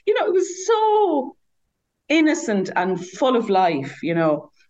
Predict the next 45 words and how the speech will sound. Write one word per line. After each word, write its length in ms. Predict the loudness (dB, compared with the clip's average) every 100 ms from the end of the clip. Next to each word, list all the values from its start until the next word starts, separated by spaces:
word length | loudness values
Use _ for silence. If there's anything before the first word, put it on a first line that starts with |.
| _ -2
And 140 | 2
that 160 | 2 2
was 120 | 0
it, 320 | 0 -2 -2
yeah. 220 | 0 0
So 160 | -2 -2
that 160 | -2
was, 180 | -2 -4
that 200 | -2 -2
would 120 | 0
have 80 | -2
been 200 | -2 -2
my 120 | -2
breakthrough 420 | -2 -2 -4 -6 -4
part. 280 | -2 0
And 100 | 0
then 300 | 0 0 -2 -2
I 160 | -4
did 280 | -2 -4 -4
something, 340 | -4 -4 -8 -6
and 100 | -4
then 140 | -2 -2
I 60 |
did 180 | -2 -2
another 300 | -2 -2 -4
part 340 | -4 -4 -2
in 60 | -4
The 80 | -2
Gate, 360 | -2 -2 -4
did, 200 | -6 -8 -8 -20 -20 -20 -20 -20 -10
because 180 | -4 -2
that's 200 | -2 -2
what 180 | -4 -6
you 80 |
can 300 | -4 -4 -4 -2
tend 280 | -2 -2
to 80 | -4
do. 220 | -4 -2 -2
Then 220 | -2 0
you'd 200 | -2 -2
go 260 | -2 -2
from, 300 | -4 -4 -4 -4
if 140 | -4
you 120 | -2
were 160 | 0